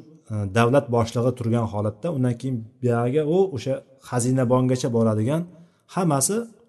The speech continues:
o'shani mas'ullari bo'ladi. Mana shu mas'ullaridan qaysi biri bo'lsin, nohaq o'shandan bir chaqa oladigan bo'lsa ham, qiyomat kunida mana shu uning uchun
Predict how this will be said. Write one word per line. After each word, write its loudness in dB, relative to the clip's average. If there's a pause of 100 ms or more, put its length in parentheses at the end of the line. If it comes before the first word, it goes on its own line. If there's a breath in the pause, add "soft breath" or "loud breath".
(120)
o'shani 0
mas'ullari 0
bo'ladi. -6 (520 soft breath)
Mana 4
shu 4
mas'ullaridan 4
qaysi 0
biri 4
bo'lsin, 0 (560)
nohaq 4
o'shandan 0
bir 2
chaqa -6
oladigan 0
bo'lsa -2
ham, 2 (640)
qiyomat -2
kunida 0 (680)
mana 2
shu -2 (680)
uning 2
uchun -4